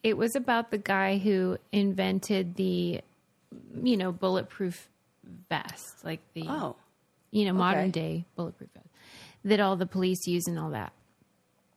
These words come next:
Speaker 1: And, um,
Speaker 2: I thought it was a woman who invented Kevlar. Are these two different things?
Speaker 1: Wow. N-, no, they talked about Kevlar. Um, that may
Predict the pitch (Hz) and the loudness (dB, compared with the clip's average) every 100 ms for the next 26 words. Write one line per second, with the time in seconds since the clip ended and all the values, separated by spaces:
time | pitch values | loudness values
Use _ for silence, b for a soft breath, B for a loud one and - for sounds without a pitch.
0 | _ - - 214 214 214 - - 220 196 | _ -8 2 4 4 2 0 2 4 4
1 | 196 185 190 240 - - 480 453 269 180 | 2 0 -2 -6 -12 -8 -6 -2 0 0
2 | 202 220 175 156 156 147 147 143 - 135 | 0 0 0 -2 -2 -4 -4 -8 -4 -4
3 | 143 - - - 151 175 208 - 202 - | -4 -6 -8 -8 -6 -4 -6 -8 -8 -8
4 | - 214 220 233 - _ _ - 233 339 | -10 -8 -8 -10 -16 _ _ 0 4 4
5 | 427 233 196 220 226 247 311 381 392 440 | 2 0 -2 -4 -2 0 0 2 0 0
6 | - 302 - 453 240 - - 214 285 214 | 0 -2 0 0 0 0 -2 -2 2 2
7 | 180 175 _ _ _ _ _ 214 190 175 | 2 -2 _ _ _ _ _ -2 0 -2
8 | - - 196 _ _ - - _ _ _ | -2 -6 -8 _ _ -14 -14 _ _ _
9 | _ _ _ 226 269 330 466 554 | _ _ _ 2 4 4 2 0